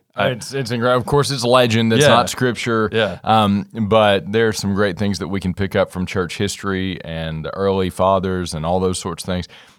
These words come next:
Speaker 2: And because it was the master's commandment, and if it alone is done, it is enough.
Speaker 1: Mm-hmm.
Speaker 2: And you do see, I mean,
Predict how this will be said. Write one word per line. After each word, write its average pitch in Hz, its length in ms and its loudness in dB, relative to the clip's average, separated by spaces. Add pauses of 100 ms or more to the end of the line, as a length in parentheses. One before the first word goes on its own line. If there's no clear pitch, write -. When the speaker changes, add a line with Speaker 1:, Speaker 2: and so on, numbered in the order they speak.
(140)
Speaker 2:
And 87 800 -4 (520)
because 123 480 0
it 135 120 -2
was 107 200 -2
the 80 120 -2
master's 98 520 -4
commandment, 78 760 -4
and 78 160 -6
if 87 180 -6
it 98 80 -2
alone 87 380 -2
is 110 180 -6
done, 73 320 -6
it 71 140 -10
is 73 160 -10
enough. 65 480 -10 (100)
Speaker 1:
Mm-hmm. 95 160 -8
Speaker 2:
And 76 340 -4
you 85 140 -4
do 113 300 -4
see, 95 280 -6
I 82 60 -2
mean, 101 160 0